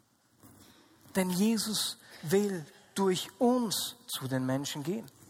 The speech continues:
Ich habe diese Woche zwei Geschichten gehört, äh, wie Menschen aus der Vineyard Bern das in der letzten Zeit gelebt haben, die mich richtig ermutigt haben. Eine Geschichte hat Deboa am Freitag erzählt. Sein Mann aus der Vineyard Bern,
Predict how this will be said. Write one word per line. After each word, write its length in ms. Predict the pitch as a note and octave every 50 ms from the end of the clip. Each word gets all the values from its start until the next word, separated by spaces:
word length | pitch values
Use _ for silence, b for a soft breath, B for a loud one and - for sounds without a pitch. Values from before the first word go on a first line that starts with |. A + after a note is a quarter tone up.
| - _ _ _ _ _ _ _ _ _ _ _ _ B B B B B B B
Ich 60 | -
habe 100 | F#3+ C#3+
diese 240 | - G#3+ F3 G3 F#3+
Woche 260 | G3+ G3 - - F#3
zwei 340 | - - - D#3+ E3+ F#3+ A3
Geschichten 480 | F#3+ G#3 - - G#3 G3+ - - A3+ F#3
gehört, 380 | E3+ E3+ E3+ F3 E3+ - - B B B B B B B
äh, 260 | - D#3 D3+ D3+ D3 C#3+ C3+
wie 140 | C#3 D3+ D#3
Menschen 520 | D3 D3+ D3+ E3+ G3 F#3+ - - G3 F3
aus 180 | D#3+ D#3 - -
der 100 | - D3
Vineyard 300 | D3+ D#3 D#3 D3+ C#3 -
Bern 240 | D#3 D#3+ E3+ F#3 F3+
das 180 | E3+ D#3 -
in 60 | F3 D#3+
der 100 | D3 C#3
letzten 360 | C3+ C3+ - - - F3 D3
Zeit 340 | - - D#3+ D#3+ E3+ - -
gelebt 380 | F3+ E3 F#3 A3+ A3+ - -
haben, 220 | D3+ A#2+ A#2 A#2+ A2+
die 80 | C3
mich 200 | C3 C3+ B2+ D3
richtig 320 | D3 D3+ D3+ - F#3 D3+ -
ermutigt 500 | E3+ E3 E3+ F#3 F3+ - D3+ - - -
haben. 240 | - - - - - - - - B B B B B B B B B B B B B B B B B B
Eine 160 | - D#3 E3+ D#3
Geschichte 400 | D#3+ D#3+ - F#3+ D#3+ - - F3
hat 140 | C#3+ -
Deboa 580 | - D3 B2 D#3+ F3+ G3 F#3+ F#3 F3+ F3+ F3+ -
am 180 | - D#3+ D#3 C3+
Freitag 500 | - - C#3+ D3 E3+ G#3+ G#3 G#3 G3 G3
erzählt. 560 | F3+ - - - F#3 F3+ G3 F3+ - - - - - - - _ B B B B B B B B B B B B
Sein 260 | - - F#3+ F3+ E3+
Mann 380 | D#3+ D#3+ D#3+ F3+ A3 A#3+ A#3+ -
aus 240 | A#3 G#3 G#3+ F#3+ - -
der 100 | G3+ E3+
Vineyard 300 | F#3 G3 G3 F3 D#3 -
Bern, 380 | - D#3 E3 F3+ G#3 G#3+ E3